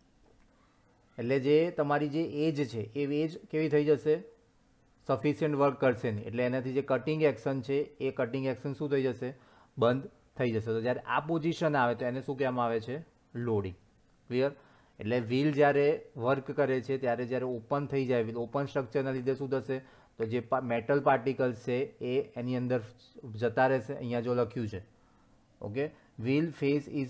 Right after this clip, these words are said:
filled up with metal particles." ઓકે, તો આ પ્રોસેસ જે સ્ટેટ આવું થાય ત્યારે શું થશે? તમારું લોડિંગ થયું કહેવાય,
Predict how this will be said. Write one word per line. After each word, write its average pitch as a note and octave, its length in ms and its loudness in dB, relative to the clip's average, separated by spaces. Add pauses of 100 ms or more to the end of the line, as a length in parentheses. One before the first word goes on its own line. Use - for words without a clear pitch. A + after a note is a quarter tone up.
(140)
filled C3 240 -2
up C#3 280 2
with C3 120 0 (640)
metal A2+ 280 4
particles." G#2 540 0 (280)
ઓકે, C#3 220 -2 (540)
તો - 60 -12
આ C3 180 -2
પ્રોસેસ C3+ 400 0
જે B2 160 -4
સ્ટેટ C#3+ 400 2
આવું C#3+ 240 4
થાય D3+ 180 6
ત્યારે B2+ 240 2
શું C#3+ 160 -6
થશે? C#3 220 0
તમારું B2 360 -2
લોડિંગ B2 420 -4
થયું B2 220 -2
કહેવાય, G#2+ 340 0